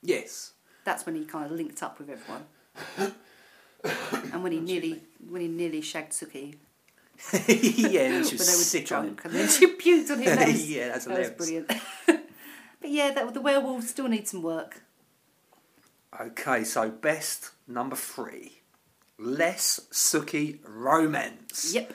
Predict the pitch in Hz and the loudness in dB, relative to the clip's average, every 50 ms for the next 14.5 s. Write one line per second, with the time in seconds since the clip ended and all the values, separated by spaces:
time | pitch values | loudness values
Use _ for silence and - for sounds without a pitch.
0 | - - - 165 170 196 247 277 311 330 330 - 302 269 247 226 220 202 202 185 | -16 -14 -8 -2 0 2 6 8 6 6 6 4 4 4 4 4 2 2 0 0
1 | 170 160 151 139 131 - - 220 247 262 247 247 247 233 220 - - 165 143 - | 0 -2 -4 -6 -6 -6 -6 -4 -2 -2 0 0 2 2 2 2 2 0 -2 -8
2 | - - - - 311 285 - 247 226 220 240 233 226 226 233 208 180 165 - - | -6 -2 0 0 0 2 4 4 4 4 4 2 2 4 2 2 2 0 -2 -2
3 | 147 139 135 135 117 - 156 147 139 131 123 - - - 131 131 131 139 147 135 | -2 -2 -4 -6 -4 -2 0 0 0 0 -2 -6 -12 -10 -6 -2 -2 0 -2 -2
4 | - - - - 139 147 147 - 147 165 180 185 190 - 170 120 127 135 - 147 | -4 -8 -10 -10 -8 -8 -6 -6 -4 -2 -2 -2 -2 -2 -4 -4 -4 0 2 4
5 | 139 143 139 143 147 143 - - 135 123 123 120 - 127 120 113 107 101 98 90 | 4 4 2 -2 -6 -10 -6 -2 0 0 0 0 -2 -4 -6 -6 -8 -10 -12 -14
6 | - 104 101 95 95 160 180 - - 185 175 170 156 180 175 - 180 175 - 190 | -12 -12 -12 -12 -8 -6 -4 -2 -2 -2 -2 -4 -4 -6 -4 -4 -4 -4 -2 -4
7 | 190 190 190 196 208 - - 175 175 170 185 226 226 - - - - - - - | -4 -2 -4 -6 -6 -6 -8 -12 -12 -8 -8 -8 -8 -8 -10 -18 -20 -20 -20 -20
8 | _ _ _ _ _ - - - - - _ _ _ _ _ _ - 180 170 165 | _ _ _ _ _ -20 -20 -18 -18 -18 _ _ _ _ _ _ -6 -4 -4 -2
9 | - 254 254 226 240 226 226 233 262 262 233 - 262 - - 240 220 196 - - | -2 -2 0 2 0 2 4 4 4 4 2 0 -2 0 0 -2 -4 -4 -2 -2
10 | 320 330 277 220 - - 240 285 311 311 - - - 220 220 269 311 - 233 262 | -2 -2 -2 -4 -4 -2 -2 -2 -4 -4 -6 -8 -8 -2 0 0 0 0 0 0
11 | 285 285 277 277 - 320 311 277 311 359 208 233 180 123 110 - - - - 254 | 0 0 0 0 2 2 2 2 2 2 2 2 2 0 0 -4 -8 -4 -2 -2
12 | 269 277 240 - - 262 226 226 - - 208 226 247 269 277 262 233 254 233 - | -2 -2 -2 0 2 2 2 0 -4 -10 -10 -8 -6 -4 -4 -4 -6 -6 -4 -4
13 | 269 269 277 - - 226 226 233 262 - - - - 165 151 - - 165 160 - | -4 -4 -4 -4 -6 -6 -4 -4 -6 -6 -4 -4 -4 -4 -6 -8 -10 -8 -8 -6
14 | - 160 156 147 139 120 - - - - | -8 -8 -10 -12 -12 -12 -12 -14 -14 -14